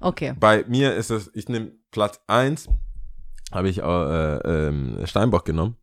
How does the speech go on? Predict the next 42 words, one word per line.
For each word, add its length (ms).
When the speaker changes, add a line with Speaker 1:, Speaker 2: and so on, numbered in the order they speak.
Speaker 2:
Aber 200
aus 140
Speaker 1:
Dein 140
Speaker 2:
dem 80
Speaker 1:
eigenes. 280
Speaker 2:
einfachen, 340
auf, 280
ja, 400
aber 300
auch 120
aus 180
dem 120
einfachen 360
Grund, 260
weil 120
ich 100
finde, 260
Steinböcke 800
kommen 560
einfach 680
immer 760
nicht 340
gut 240
weg. 180
Speaker 1:
Mhm. 360
Speaker 2:
Immer 400
und 200
immer. 320
Speaker 1:
Mhm. 340
Speaker 2:
<laughs> 60
Nee, 320
Steinböcke 600
kommen, 320
es 180
ist 120
so 140
ein, 120
es 260
ist 100
so 60
ein 100
Sternzeichen, 960